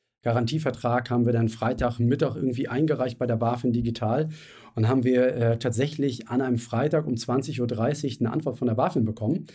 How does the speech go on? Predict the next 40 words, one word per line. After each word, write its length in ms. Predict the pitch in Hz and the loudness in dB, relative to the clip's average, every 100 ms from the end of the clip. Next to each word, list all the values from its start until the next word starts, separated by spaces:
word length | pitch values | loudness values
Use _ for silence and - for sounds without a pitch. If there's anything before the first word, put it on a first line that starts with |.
| - _ _ _ _ | -20 _ _ _ _
äh, 180 | 123 117 | 0 2
die 120 | 127 | 2
da 80 | 120 | 2
lautete, 420 | 120 139 156 151 | 2 2 0 0
„Okay, 340 | 120 131 135 123 | -2 0 0 2
wir 80 | |
gehen 120 | 117 135 | 2 2
jetzt 160 | 127 | 2
die 40 | 123 | 0
letzte 260 | 131 139 | 0 0
Version 240 | 123 120 123 | 0 2 2
des 100 | 120 | 0
Vertrages 460 | 113 123 120 113 | -4 -2 -2 0
mit, 160 | 185 220 | -2 0
verstehen 420 | 143 - 165 196 | -4 2 2 2
wir, 260 | 185 196 196 - - - | 2 2 -2 -12 -20 -4
folgende 400 | 143 143 139 131 | 2 2 2 2
Anmerkung“, 500 | 160 120 113 131 127 | 2 4 2 2 0
und 120 | 113 | 2
die 80 | 117 | 2
waren 140 | 120 | 4
dann 200 | 117 120 | 2 2
eher 400 | 131 120 117 113 - - _ | 2 4 4 2 -4 -16 _
sozusagen 560 | - 113 113 113 113 117 | -6 -2 2 2 4 2
redaktioneller, 840 | 147 127 117 113 101 104 101 - | 2 2 0 -2 -2 -2 -2 -4
ähm, 520 | 104 101 98 98 101 - | -4 -4 -2 -4 -6 -8
äh, 180 | 113 113 | -6 -2
Natur. 420 | 110 - 110 95 - _ _ - | -2 -2 -6 -6 -10 _ _ -4
Also 160 | 110 | 0
da 100 | 110 | 2
haben 160 | 135 139 | 2 2
wir 60 | |
gemerkt 380 | 117 123 131 123 | 4 2 2 0
so, 260 | 131 123 120 - _ _ _ _ _ _ - | 0 0 -2 -14 _ _ _ _ _ _ -8
okay, 460 | 113 135 127 - _ _ | -4 -2 -2 -4 _ _
wir 340 | 110 117 117 131 | -4 0 0 2
haben 180 | 147 | 2
hier 420 | 135 131 135 - - | 4 2 0 -2 -6
es, 340 | - 233 - | -2 -2 -2
äh, 320 | - - - | -6 -8 -8